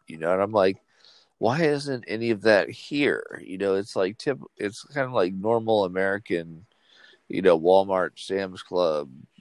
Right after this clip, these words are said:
blah, blah, blah, kind of very just, I don't know, not boring, but it's just the normal thing in America. It's like every city has the same kind of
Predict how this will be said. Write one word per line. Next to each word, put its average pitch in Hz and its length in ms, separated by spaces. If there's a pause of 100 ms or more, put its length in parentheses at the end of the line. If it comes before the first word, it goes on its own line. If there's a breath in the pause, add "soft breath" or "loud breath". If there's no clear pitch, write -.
(140)
blah, 87 320
blah, 82 160
blah, 82 440
kind 98 200
of 78 140 (300)
very 90 800 (880)
just, 92 400 (420)
I 92 160
don't 113 160
know, 98 140
not 98 320
boring, 92 600
but 85 200
it's 98 160
just 113 260
the 107 100
normal 117 380
thing 98 300
in 90 80
America. 101 540
It's - 140
like 85 180 (480 soft breath)
every 107 260
city 95 340
has 90 220
the 87 100
same 90 420
kind 85 340
of 76 180